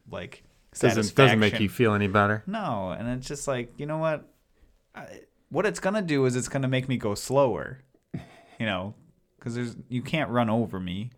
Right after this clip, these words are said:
Speaker 1: 'cause that would be your fault. Then you'd be stalling yourself even more. But it's like, if you're gonna force me in, or try to force me into hurrying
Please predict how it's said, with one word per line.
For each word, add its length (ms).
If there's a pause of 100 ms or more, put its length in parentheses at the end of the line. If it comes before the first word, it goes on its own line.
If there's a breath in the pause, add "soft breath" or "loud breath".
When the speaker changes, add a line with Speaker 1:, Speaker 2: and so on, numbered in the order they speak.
(140)
Speaker 1:
'cause 400
that 100
would 140
be 80
your 240
fault. 480
Then 120
you'd 200
be 180 (400)
stalling 420
yourself 380
even 220
more. 420
But 140
it's 120
like, 240 (920 loud breath)
if 160
you're 80
gonna 380 (100)
force 640
me 200
in, 220
or 120
try 280
to 120
force 400
me 100
into 180
hurrying 800